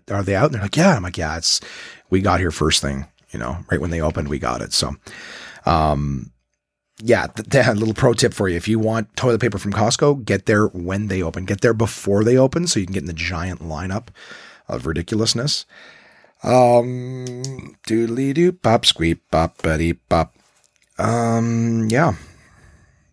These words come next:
Sorry, guys, I'm just taking a look at my list here. Um, so I think that, uh, I mean, this is the discussion that I keep having with, uh, with Jay. So Jay and I, Jason's all worried about, uh,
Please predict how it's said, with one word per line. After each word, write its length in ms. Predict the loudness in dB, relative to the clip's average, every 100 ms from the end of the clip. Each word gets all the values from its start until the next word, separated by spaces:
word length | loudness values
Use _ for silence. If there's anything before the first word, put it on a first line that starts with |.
| _ _ _ _ _ _ _ _ _ _ _ _ _ -6
Sorry, 200 | -2 0
guys, 240 | 0 -2
I'm 60 | 0
just 160 | -2 -2
taking 160 | -2
a 60 | -4
look 100 | -8
at 60 |
my 100 | -8
list 220 | -6 -6 -6
here. 160 | -10 -12 -20 -18 -18 -18 -4
Um, 640 | 4 6 6 4 2 -4 -8 _ _ _
so 420 | -2 0 4 2 0 _ _ -4
I 80 | -2
think 300 | 2 0 2
that, 240 | 0 0 -2
uh, 80 | -6
I 100 | -6
mean, 320 | -6 -8 -10 -12 -18 -20 -20 -20 _ _ _ _ _ _ _ _ -20 -4
this 160 | 0
is 80 | 2
the 80 | 4
discussion 380 | 4 4 2 2
that 80 | -2
I 40 |
keep 160 | -4 -2
having 300 | -2 -2 -6
with, 260 | -8 -6
uh, 140 | -6 -6
with 140 | -8
Jay. 300 | -10 -10 -14 _ _
So 220 | -8 -8
Jay 240 | -2 0 2
and 80 | 0
I, 180 | -2
Jason's 920 | 0 0 2 2 0 -2 -2 -4 -4 -6 -4
all 220 | -2 0
worried 300 | 0 -2 -2
about, 360 | -4 -6 -6 -6
uh, 300 | -4 -6